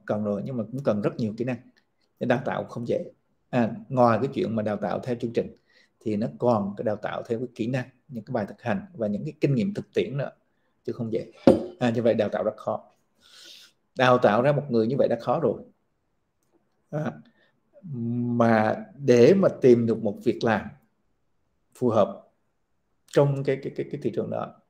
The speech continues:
cũng rất khó. Tại vì người ta tuyển dụng những người làm cái, cái vị trí này rất khắt khe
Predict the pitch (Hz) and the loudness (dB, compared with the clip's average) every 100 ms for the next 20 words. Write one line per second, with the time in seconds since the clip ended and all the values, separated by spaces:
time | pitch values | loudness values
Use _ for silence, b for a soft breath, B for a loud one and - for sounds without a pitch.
0 | _ - 123 135 143 147 - 135 - _ | _ -10 -8 -6 -6 -6 -6 -8 -10 _
1 | _ _ _ _ _ - 104 104 110 123 | _ _ _ _ _ -4 -2 0 2 2
2 | 123 127 143 107 107 120 147 113 107 98 | 2 2 4 2 2 -4 2 2 2 -2
3 | 95 127 - 135 135 104 131 120 113 - | -2 -8 -4 -4 -2 -4 -2 -4 -4 -10
4 | - - | -14 -6